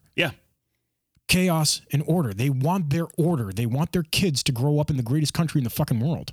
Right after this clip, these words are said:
Speaker 1: Exactly. And, and these elected officials need to be reminded that's who you answer to.
Speaker 2: It, I've, how many times have I said it?
Speaker 1: I
Speaker 2: And
Speaker 1: know.
Speaker 2: people have been
Speaker 1: And,
Speaker 2: like,
Speaker 1: and
Speaker 2: "Oh, you need to tone it down." No.
Speaker 1: No. That's who, that's who you answer to. We, as cops,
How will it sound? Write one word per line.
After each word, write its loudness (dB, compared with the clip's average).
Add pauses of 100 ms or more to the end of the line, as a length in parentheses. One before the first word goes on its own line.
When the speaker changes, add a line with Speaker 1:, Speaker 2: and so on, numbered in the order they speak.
Speaker 1:
Exactly. -6
And, -2
and 0
these 0
elected -2
officials -6
need -4
to -10
be -2
reminded -2 (320)
that's -4
who -2
you -2
answer -4
to. -10 (200)
Speaker 2:
It, -2 (260)
I've, -2
how -6
many -2
times 0
have -2
I 0
said 2
it? 2
Speaker 1:
I 0
Speaker 2:
And -2
Speaker 1:
know. 0
Speaker 2:
people 0
have 0
been 2
Speaker 1:
And, 0
Speaker 2:
like, 0
Speaker 1:
and 2
Speaker 2:
"Oh, 2
you 0
need 0
to 0
tone 0
it 0
down." 0
No. 2 (100)
Speaker 1:
No. -2 (180)
That's 0
who, 2 (260)
that's 0
who -2
you 0
answer 0
to. -2 (160)
We, 0
as 0
cops, -2